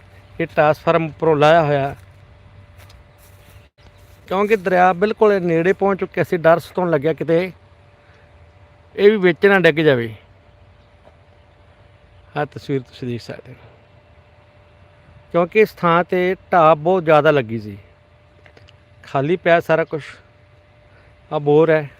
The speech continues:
ਇੱਧਰ ਬਹੁਤ ਸਾਰੇ ਪੋਪੂਲਰ ਸੀ ਇਸ ਥਾਂ 'ਤੇ, ਬਹੁਤ ਸਾਰੇ ਦਰਿਆ ਦੇ ਵਿੱਚ ਡਿੱਗ ਗਏ ਔਰ ਜਿੰਨੇ ਕੁ ਬਚੇ ਉਹ ਪੱਟ ਕੇ ਅੱਧੇ ਤੋਂ ਅੱਧੇ ਰੇਟਾਂ ਦੇ ਵਿੱਚ ਵੇਚੇ ਗਏ।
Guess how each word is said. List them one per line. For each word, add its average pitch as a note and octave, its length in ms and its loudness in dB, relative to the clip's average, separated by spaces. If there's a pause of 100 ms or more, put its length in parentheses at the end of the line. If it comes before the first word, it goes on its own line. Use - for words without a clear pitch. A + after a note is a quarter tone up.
(1400)
ਇੱਧਰ F#3 280 0
ਬਹੁਤ G3+ 320 2
ਸਾਰੇ G3 200 0
ਪੋਪੂਲਰ E3+ 420 -4
ਸੀ C#3+ 200 -4
ਇਸ C3+ 100 -2
ਥਾਂ C3 240 -6
'ਤੇ, A#2 160 -12 (800)
ਬਹੁਤ F3 280 0
ਸਾਰੇ F#3+ 320 0 (120)
ਦਰਿਆ D3+ 360 2
ਦੇ F3+ 80 0
ਵਿੱਚ E3+ 200 -4
ਡਿੱਗ F3 200 -2
ਗਏ F#3 220 -2
ਔਰ E3+ 180 -2
ਜਿੰਨੇ E3 280 -4
ਕੁ F3+ 140 -6
ਬਚੇ E3+ 420 -2 (640)
ਉਹ F3 120 -10
ਪੱਟ F3 220 2
ਕੇ F3+ 380 -4 (480)
ਅੱਧੇ G3+ 300 -2
ਤੋਂ G#3+ 160 0
ਅੱਧੇ G3+ 160 6
ਰੇਟਾਂ F3+ 300 0
ਦੇ F3 60 0
ਵਿੱਚ D#3+ 240 -4
ਵੇਚੇ D3+ 320 -2
ਗਏ। A2 240 -6